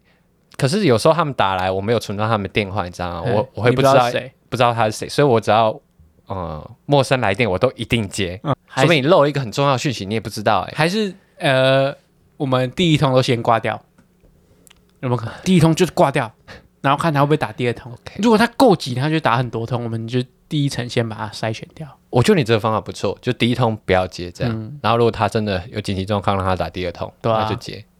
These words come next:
Speaker 2: 或是紧急状况，他就会传简讯给你。
Speaker 1: 好像你这个方法蛮不错的欸。
Speaker 2: 看，那不历练不一样啊。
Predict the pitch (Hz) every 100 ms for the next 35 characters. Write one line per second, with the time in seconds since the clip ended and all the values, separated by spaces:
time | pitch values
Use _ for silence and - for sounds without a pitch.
0 | _ _ _ _ - 139 143 139 139 -
1 | 113 113 120 127 123 120 117 110 107 110
2 | 120 113 110 104 113 147 - - 170 143
3 | 113 107 185 175 175 117 101 110 135 139
4 | 95 - - - - - - - 110 107
5 | 117 135 127 131 131 135 113 113 131 120
6 | 117